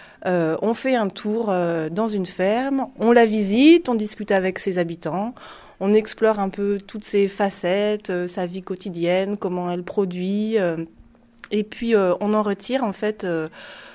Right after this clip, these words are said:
eh ben, tout ce qu'on peut sous forme de texte, de différents styles, euh, de dessins et de photos. Voilà.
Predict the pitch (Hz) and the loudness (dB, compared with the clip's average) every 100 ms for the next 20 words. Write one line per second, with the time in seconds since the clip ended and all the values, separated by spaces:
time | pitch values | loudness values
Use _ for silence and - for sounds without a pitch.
0 | - - 180 175 233 381 - 233 214 240 | -10 -4 0 0 -2 -4 -2 -2 0 0
1 | 359 233 - 226 220 208 202 196 - - | 0 -4 0 2 2 4 4 4 2 0
2 | - - - 196 190 180 202 - 190 185 | -12 -14 -12 -6 -4 -2 -6 -6 -4 -4
3 | 180 175 - - 185 381 466 - - - | -4 -6 -8 -6 0 2 2 0 -14 -20
4 | - 196 190 180 208 196 220 220 240 - | -6 -2 0 2 0 2 0 0 -2 -4
5 | - - 254 269 202 220 220 - 190 190 | -6 0 2 2 2 2 2 0 -2 -2
6 | 147 - - 175 170 160 156 | -12 -12 -16 -8 -4 -4 -6